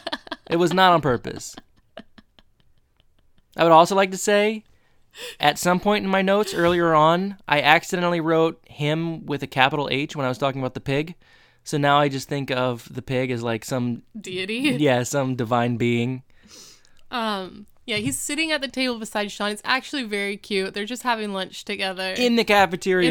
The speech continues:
Speaker 2: In the cafeteria where there's other people and nobody cares.
Speaker 1: And Mister Feeney's in the cafeteria all the time.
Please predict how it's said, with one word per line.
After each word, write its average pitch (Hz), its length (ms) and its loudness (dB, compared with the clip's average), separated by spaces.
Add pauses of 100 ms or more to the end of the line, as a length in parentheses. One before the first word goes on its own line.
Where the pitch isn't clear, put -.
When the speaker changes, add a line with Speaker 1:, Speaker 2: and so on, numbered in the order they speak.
Speaker 2:
In 147 60 4
the 147 80 2
cafeteria 359 480 0
where 370 100 0
there's 349 180 -2
other 359 160 -2
people 359 360 -4
and 330 100 -2
nobody 339 300 -2
cares. 339 400 -2
Speaker 1:
And 196 80 -2
Mister 269 200 -4
Feeney's 240 300 0
in 220 140 0
the 208 60 -2
cafeteria 165 560 0
all 151 200 2
the 117 60 -12
time. - 380 -10